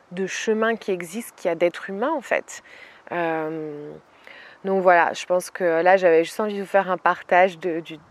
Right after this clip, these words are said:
de ce printemps en fait qui moi m'inspire énormément pour, euh, continuer à mettre en place des choses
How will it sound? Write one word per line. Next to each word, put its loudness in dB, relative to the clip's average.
de -8
ce -16
printemps 2
en 2
fait -2
qui -14
moi 0
m'inspire -6
énormément -4
pour, -4
euh, -4
continuer -2
à 2
mettre -6
en -8
place 2
des -6
choses -6